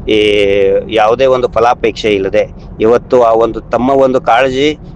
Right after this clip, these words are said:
ಇಡೀ ಇವತ್ತು ಜಗತ್ತನ್ನ ಕಣ್ಣು ತೆರೆಸುವಂತಹ ಮಟ್ಟಕ್ಕೆ ಈ ಹೋರಾಟವನ್ನ ಮುನ್ಸಾಗಿಸ್ತಾ ಇದೆ. ದಯವಿಟ್ಟು ನಾಳೆ ಮತ್ತು ನಾಡಿದ್ದು ಒಂದು ವಿಶೇಷ ಸಂಚಿಕೆಯನ್ನ ಮಾಡ್ಬೇಕು ಅಂತ ಹೇಳಿ ವಿನಂತಿ ಮಾಡ್ಕೊತಾ ಇದ್ದೀನಿ. ನಮಸ್ತೆ.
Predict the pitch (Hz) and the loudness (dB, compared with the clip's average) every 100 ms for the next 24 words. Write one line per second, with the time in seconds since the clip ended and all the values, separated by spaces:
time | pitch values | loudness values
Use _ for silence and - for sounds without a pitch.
0 | - 123 127 151 143 139 - 120 120 143 | -6 -2 2 2 2 0 0 -2 0 0
1 | - 147 147 - 131 135 131 117 131 127 | 0 -2 0 0 -2 0 -2 -2 0 0
2 | 123 127 120 117 104 - - 147 107 101 | 0 0 0 0 -4 -4 -2 -2 0 0
3 | 110 117 110 110 110 127 107 104 104 98 | 0 0 0 0 -2 -4 -6 -6 -6 -6
4 | - 101 113 143 - - - 113 123 131 | -2 0 0 -2 -6 -16 -6 0 2 2
5 | 131 110 107 117 131 - 113 - 101 101 | 0 0 0 2 0 -2 -6 -6 -4 -4
6 | 101 98 110 95 98 95 85 120 120 120 | -4 -2 -2 -2 -4 -6 -4 -4 0 0
7 | 98 - - - - 117 117 107 107 101 | -2 -4 -16 -16 -6 -4 -4 -4 -4 -2
8 | 98 95 104 101 98 101 95 87 113 123 | -2 -2 -2 -2 -4 -2 -4 -2 -2 0
9 | 95 87 - - - 104 104 95 98 98 | -2 -6 -14 -16 -8 -4 -4 -4 -4 -4
10 | 104 95 95 92 104 127 - - - - | -4 -2 -4 -2 -4 -6 -8 -16 -16 -14
11 | - 107 104 117 - - 127 | -6 -4 -2 -2 -4 -2 -2